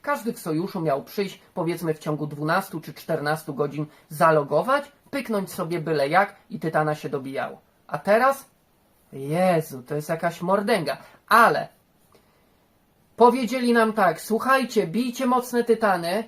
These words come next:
będą lepsze nagrody. Dodajemy wam coś takiego jak Bounty Loot. Zrobicie odpowiednią ilość punktów na tytanie, dostaniecie super nagrody, rewelacyjne”.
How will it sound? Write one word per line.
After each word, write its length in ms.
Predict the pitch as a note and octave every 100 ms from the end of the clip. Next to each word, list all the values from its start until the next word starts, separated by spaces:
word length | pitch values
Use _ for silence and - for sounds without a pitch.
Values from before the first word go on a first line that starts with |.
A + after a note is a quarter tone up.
| - D#3+
będą 420 | G3+ G3+ G#3+ G#3
lepsze 640 | F#3 E3+ - - F3+ F#3 - -
nagrody. 840 | F3 F#3+ G3 A3 C#4 D4+ F#3+ D3+ D#3+ _ _
Dodajemy 640 | D#3+ G3 G3+ G#3 A3+ C4 B3
wam 200 | B3 A#3+
coś 220 | A3+ -
takiego 460 | G#3+ G#3+ F3+ E3
jak 340 | E3 E3 E3 - _ -
Bounty 580 | C#3+ G3+ G#3 G3+ F3+
Loot. 380 | C3+ C3 - _ _ _ _ _ _ _ E3
Zrobicie 540 | D#3 G3 G#3 A#3+ C4
odpowiednią 580 | B3 A#3 A3+ G#3+ G#3 G3
ilość 260 | F3+ F3
punktów 360 | - D#3 - D#3
na 140 | D#3
tytanie, 580 | D3+ D3+ C#3+ C#3+ F3 A#3 - -
dostaniecie 920 | D#3+ G3+ G3+ A3 G#3+ A3 G3+ - E3 - _
super 640 | - - A#3+ A3+ G#3+ G3+
nagrody, 520 | G3 F#3 F#3 D#3 C#3+ - _ -
rewelacyjne”. 960 | F3 G#3 G3+ G3+ G3 - D3+ C3 A#2+